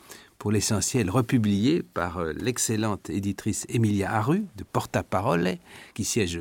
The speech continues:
en Italie en deux mille dix. En deux mille dix, par conséquent, ce livre est disponible et accessible à tous. Et puis, je signale que, en deux mille treize, vous avez publié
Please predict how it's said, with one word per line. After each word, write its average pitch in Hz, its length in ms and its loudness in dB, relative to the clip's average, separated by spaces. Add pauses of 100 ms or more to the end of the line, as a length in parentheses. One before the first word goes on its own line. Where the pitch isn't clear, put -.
(160)
en - 20 -2
Italie 113 540 0 (100)
en 73 180 -8
deux 90 200 6
mille 104 220 6
dix. 87 340 -6 (360)
En 82 80 -8
deux 110 140 4
mille 95 200 6
dix, 160 240 -4
par 76 140 -6
conséquent, 85 340 -4
ce 85 140 -2
livre 110 220 -2
est 80 240 -2
disponible 101 640 -4
et 87 60 2
accessible 113 520 -2
à 110 60 4
tous. - 400 -4 (580)
Et 127 140 2
puis, 120 540 6
je 104 100 0
signale 123 420 2
que, 98 440 0 (280)
en 139 120 -4
deux 107 140 4
mille 113 200 6
treize, 180 540 -2 (340)
vous 101 100 -2
avez 117 140 4
publié 110 640 0